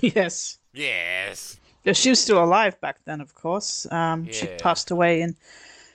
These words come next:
Speaker 1: nineteen ninety-seven. It was, uh, just a few days after Princess Diana died.
Speaker 2: Yeah, literally, uh, five days after with, uh, Princess Diana passed away.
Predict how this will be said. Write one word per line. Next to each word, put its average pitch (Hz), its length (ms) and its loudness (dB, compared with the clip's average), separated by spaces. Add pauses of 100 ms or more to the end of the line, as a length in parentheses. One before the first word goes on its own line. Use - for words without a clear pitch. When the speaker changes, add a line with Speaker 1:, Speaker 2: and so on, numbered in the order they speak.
(220)
Speaker 1:
nineteen 226 300 0
ninety-seven. 214 640 0
It 156 80 2
was, - 340 -4
uh, 175 40 -2
just - 180 -4
a 202 60 -2
few 220 180 0
days 190 220 4
after 175 260 0
Princess 175 300 -4
Diana 170 360 0
died. 147 360 -4 (880)
Speaker 2:
Yeah, 123 100 -8
literally, 123 640 -10
uh, 113 340 -8
five 131 420 -4
days 120 280 -10
after 123 360 -8
with, 87 260 -20
uh, 92 60 -18
Princess 95 380 -20
Diana 87 300 -12
passed 87 320 -16
away. 87 400 -16